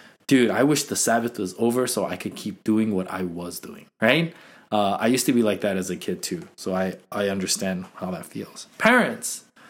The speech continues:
maybe you've grown up in a church where that was the emphasis of the Sabbath as well. A Sabbath of do's and don'ts,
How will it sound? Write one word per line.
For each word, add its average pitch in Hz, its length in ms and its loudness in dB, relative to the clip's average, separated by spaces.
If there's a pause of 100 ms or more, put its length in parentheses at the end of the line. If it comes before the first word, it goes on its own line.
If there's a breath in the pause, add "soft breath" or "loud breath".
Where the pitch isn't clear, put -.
(200 soft breath)
maybe 156 240 6
you've 175 320 6
grown 190 240 8
up 175 180 6
in 151 120 2
a 143 60 -2
church 151 540 2 (300 loud breath)
where 139 180 6
that 143 260 4
was 139 220 4
the 131 180 6
emphasis 180 480 4
of 135 140 0
the 123 40 -2
Sabbath 117 440 2
as 110 180 -4
well. 131 380 -4 (540)
A - 40 -8
Sabbath 139 420 4
of 120 140 -2
do's 147 300 6
and 127 120 0
don'ts, 131 600 0